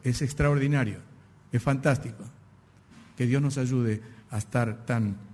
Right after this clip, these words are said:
cerca unos de los otros, que nos añoremos y digamos,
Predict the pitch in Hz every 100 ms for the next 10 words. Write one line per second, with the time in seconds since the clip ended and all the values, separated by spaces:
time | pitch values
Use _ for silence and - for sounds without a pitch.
0 | - - - 123 - 107 - 127 113 104
1 | 101 98 104 92 87 - - 101 98 -
2 | 107 107 107 113 90 82 - - - -
3 | 110 101 113 110